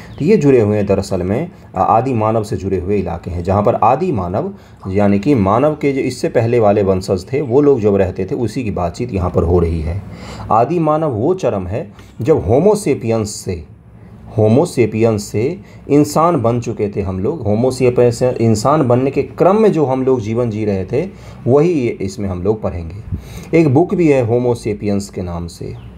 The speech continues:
सेपियंस के नाम से, सेपियंस के नाम से बुक है, उसको ज़रूर पढ़िएगा। अगर कभी फुर्सत मिले तो। उससे अच्छी बुक तो मैंने नहीं पढ़ी है, मैंने आधी बुक ही पढ़ी है अभी भी, लेकिन बेहतरीन बुक मानी जाती है वो। जब आप उसमें पढ़ेंगे तो आपको पता चलेगा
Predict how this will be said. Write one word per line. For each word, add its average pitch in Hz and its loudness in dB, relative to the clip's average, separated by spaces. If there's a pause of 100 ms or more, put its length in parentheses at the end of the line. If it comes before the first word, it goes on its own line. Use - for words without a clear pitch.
(960)
सेपियंस 170 0
के 113 -8
नाम 87 -6
से, 98 -14
सेपियंस 120 -4
के 131 -2
नाम 117 2
से 117 -2
बुक 110 -2
है, 151 -2 (400)
उसको 175 2
ज़रूर 127 4
पढ़िएगा। 92 -6 (440)
अगर 104 4
कभी 107 2
फुर्सत 104 0
मिले 90 -2
तो। - -8
उससे 113 -2
अच्छी 131 2
बुक 123 0
तो 120 2
मैंने 104 2
नहीं 117 2
पढ़ी 107 -2
है, 117 -4 (420)
मैंने 120 4
आधी 127 2
बुक 135 -4
ही 139 -6
पढ़ी 117 -4
है 117 0
अभी 110 -4
भी, 123 -6
लेकिन 120 -4
बेहतरीन 107 4
बुक 92 -4
मानी 92 0
जाती 90 -4
है 85 -4
वो। - -8 (480)
जब 113 6
आप 131 4
उसमें 143 -4
पढ़ेंगे 127 0
तो 107 -4
आपको 107 -4
पता 104 0
चलेगा 95 -2